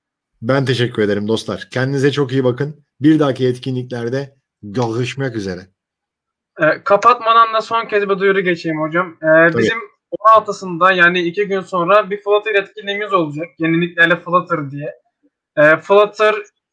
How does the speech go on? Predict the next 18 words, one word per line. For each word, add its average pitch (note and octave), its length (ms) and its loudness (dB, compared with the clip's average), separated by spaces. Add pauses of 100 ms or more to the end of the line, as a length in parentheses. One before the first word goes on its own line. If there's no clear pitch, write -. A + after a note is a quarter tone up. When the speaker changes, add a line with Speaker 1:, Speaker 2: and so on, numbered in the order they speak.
(140)
Speaker 2:
iki G#3 460 -4 (120)
sürümünde G3+ 1000 2
gelen F#3 340 2
yenilikler F#3+ 400 -2
hakkında F#3+ 400 0
konuşacağımız F#3+ 720 -6
bir F3 60 -4
yayın D#3 260 -2
olacak. D3 460 -4 (120)
O D#3+ 180 -4
da, F3 320 2 (100)
e, G3+ 40 6 (540)
akşam E3+ 540 2
dokuzda F3+ 720 -2 (400)
olacak D3 540 -8
iki D3+ 200 -8
gün D3 140 -8
sonra. D3+ 420 -6